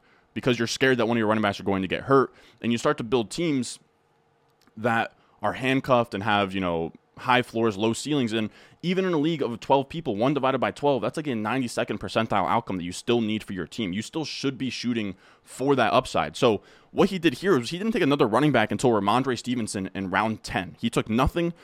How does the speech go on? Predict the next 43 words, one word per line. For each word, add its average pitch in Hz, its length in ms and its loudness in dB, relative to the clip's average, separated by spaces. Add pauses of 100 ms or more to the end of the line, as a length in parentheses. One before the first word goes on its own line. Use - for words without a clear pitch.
(140)
but 101 140 0
non-running 117 580 4
backs 87 280 0
from 98 120 -2
rounds 95 260 -2
three 123 420 -2 (300)
through 123 160 0
nine, 104 340 0
and 98 120 -2
that's 110 160 -2
really, 127 360 -4
really 117 240 0
important. 95 540 -6
You 135 140 -2
should 160 140 -6
be 135 80 -6
using 117 560 -4 (260)
those 120 320 4
picks 139 240 0
to 117 80 -6
make 113 220 0
up 107 100 -4
ground 107 380 0 (100)
at 113 180 -2
your 110 140 0
other 101 140 0
positions. 85 420 -8
You 127 100 2
are 135 100 6
at 123 80 2
a 110 40 0
huge 151 380 -6
disadvantage 113 420 0
in 101 60 0
those 95 140 0
spots 87 440 0
if - 80 -14
you 95 60 -8
take 107 240 -2
two 107 160 -6
running 98 200 0
backs 87 240 0
early. 110 380 0